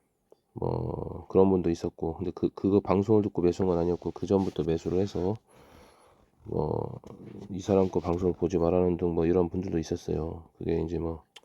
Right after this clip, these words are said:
제너투쿨 얘기하는 건데, 제가 제너투쿨은 참 이게 사연이 많은 종목인데, 이것 때문에 지금 피본 사람들이 많아요, 제 주변에. 그래서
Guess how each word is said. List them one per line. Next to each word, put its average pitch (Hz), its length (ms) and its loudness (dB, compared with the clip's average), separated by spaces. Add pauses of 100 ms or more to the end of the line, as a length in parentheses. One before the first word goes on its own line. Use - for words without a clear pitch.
(120)
제너투쿨 95 500 4
얘기하는 90 300 -2
건데, 90 340 -4 (920)
제가 90 400 4
제너투쿨은 92 1040 0
참 - 280 -6
이게 90 100 -2
사연이 110 300 2
많은 87 440 -2
종목인데, 90 680 -2 (1400)
이것 104 220 2
때문에 95 260 4
지금 90 340 0
피본 127 280 2
사람들이 104 320 0
많아요, 87 540 -2
제 85 100 -8
주변에. 90 520 -4 (220)
그래서 87 360 -10